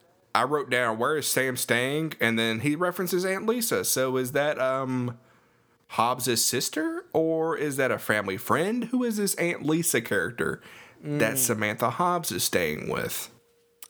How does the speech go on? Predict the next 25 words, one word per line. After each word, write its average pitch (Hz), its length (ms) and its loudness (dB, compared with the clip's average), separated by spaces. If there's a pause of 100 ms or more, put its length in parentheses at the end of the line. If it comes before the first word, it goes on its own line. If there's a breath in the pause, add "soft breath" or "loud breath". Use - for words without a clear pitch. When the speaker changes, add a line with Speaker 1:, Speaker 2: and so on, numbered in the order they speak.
(180)
Speaker 2:
I 107 100 -2
don't, 107 140 -4
you 117 140 -2
know, 117 320 -2 (960 soft breath)
the, 120 420 2 (1400 loud breath)
<sighs> - 380 0
that's 233 260 0
gonna 302 140 2
be 240 100 0
a 208 60 2
whole 254 220 0
nother 247 260 0
thing, 254 340 0
man. 214 420 0 (300)
The, 180 640 0
hopefully 247 400 2
we 240 140 0
get 247 120 0
some 196 120 -4
clarification 233 840 0
on 175 280 0
the 156 100 2
Toretto 202 540 0
family 240 380 -2
tree 254 480 -2